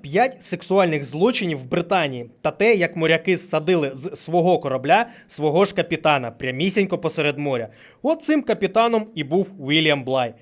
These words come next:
Одразу після того, як Вільям Блай проплив шість тисяч кілометрів морем в шлюпці, дістався з Таїті до Австралії, а звідти до Лондону, він отримав пропозицію повернутися в Новий Південний Уельс і стати його губернатором.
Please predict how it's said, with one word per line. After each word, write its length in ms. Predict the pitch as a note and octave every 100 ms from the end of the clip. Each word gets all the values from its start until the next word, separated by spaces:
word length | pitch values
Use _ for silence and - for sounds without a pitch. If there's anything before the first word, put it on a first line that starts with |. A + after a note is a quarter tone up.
| _
Одразу 440 | - G3+ D#4+ D4+ B3
після 280 | A#3+ A#3+ A#3
того, 260 | C#4+ A#3
як 220 | G#3+ G3
Вільям 580 | - F#3+ A3+ G#3+ E3 E3
Блай 320 | D3+ G3 F3+
проплив 420 | - F#3 G#3 F#3 -
шість 520 | - - - G3+ -
тисяч 360 | - G3 F3 -
кілометрів 680 | - E3+ F3 G3+ F#3+ D3+ -
морем 400 | D#3+ F#3 F#3+ D3
в 60 | -
шлюпці, 560 | F3+ A#3 - - A#2 - - _
дістався 580 | D3 E3 F#3+ - A3 F3
з 100 | -
Таїті 360 | - F#3 F#3+ D3
до 160 | C#3
Австралії, 640 | C#3+ - - A#3 G3 C#3 C3
а 120 | D3+
звідти 360 | C#3 E3+ F#3 C#3+
до 160 | A#2+
Лондону, 500 | C#3+ G#3 C#4 F3 A#2+ - - _
він 200 | F#3+ D#4+
отримав 440 | C#4+ C4 B3 G#3+ -
пропозицію 600 | G3+ G3+ F3 E3+ - A#2+ - _
повернутися 680 | A#3+ B3 C4+ E4+ E4+ - D4
в 100 | G3+
Новий 280 | F3 A3
Південний 520 | A#3+ G#3+ C#3+ F3+ G3 F3+
Уельс 380 | C#3+ C#3+ C#3 - _
і 60 | D#3
стати 320 | - B3+ C4
його 240 | F3+ F3+
губернатором. 600 | F3+ F3 F#3 D#3+ C#3+ B2